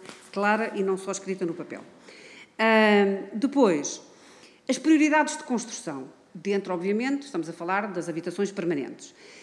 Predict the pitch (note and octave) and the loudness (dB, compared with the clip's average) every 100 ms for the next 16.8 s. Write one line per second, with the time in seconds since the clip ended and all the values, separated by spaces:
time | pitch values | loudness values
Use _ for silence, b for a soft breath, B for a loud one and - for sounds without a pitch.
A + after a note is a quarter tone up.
0 | B - F3 G3+ G#3 G3 G#3+ A3+ - - | B -6 -4 0 2 4 2 0 -4 -6
1 | G#3 G3 G3+ A3 G3+ G3+ B3 A#3+ F#3 E3+ | -2 2 2 4 0 0 -2 0 0 -2
2 | F3 F#3+ E3+ D#3 B2 - - - G3+ A#3+ | -4 -2 0 -2 -4 -10 -18 -8 -4 -2
3 | B3+ C4+ G#3+ - A#3+ G#3+ G3+ - - G3 | -2 -2 -4 -4 -2 -2 -4 -12 -8 -4
4 | G3 F#3 F#3 G#3+ - G#3 F#3 E3 F3 F3+ | -2 -2 -4 -8 -8 -6 -4 -2 -2 -4
5 | - - _ _ - E3 D3+ C#3 G#2+ F2+ | -8 -16 _ _ -12 -10 -8 -10 -12 -14
6 | - - - - - - - - F3 D#3+ | -16 -18 -20 -20 -20 -20 -20 -20 -18 -8
7 | D#3+ F3 F3 E3+ - - E3 F3 F3 E3 | -6 -4 -6 -8 -12 -10 -6 -4 -6 -10
8 | - G#3 G#3 G#3+ - G#3+ G3+ F#3 G3 G3 | -6 -4 -4 -10 -10 -10 -10 -8 -10 -8
9 | A3 F3+ E3 - G3+ G3 A3+ - B B | -8 -8 -8 -10 -8 -6 -6 -8 B B
10 | F#3 - G#3 F#3 G#3 G#3+ A3+ A3 - G#3+ | -20 -4 -2 0 0 0 -2 -6 -6 -6
11 | G#3 G3+ - G#3 G#3 G3+ F#3 - B B | -4 -6 -6 -6 -4 -6 -10 -14 B B
12 | B B2+ G#2+ - G#3 A3 F#3+ A#3+ A#3+ G3+ | B -12 -12 -6 -4 -2 -2 0 0 0
13 | A#3 A#3 G#3+ B3 A#3 - - G3+ C4+ C#4+ | 0 0 0 0 -2 -4 -2 2 4 6
14 | C#4 C#4+ D4+ C4 A#3+ A#3+ G#3 A#3 A3+ A3+ | 4 6 6 6 4 0 0 0 0 -2
15 | A3+ B3 A#3 A3 A3+ A3+ G#3 G3+ F#3 E3 | -2 -2 -2 -2 -2 -4 -10 -8 -6 -6
16 | D#3 - - - A3+ G3 F#3+ G#3 | -8 -12 -12 -6 -4 -4 -8 -8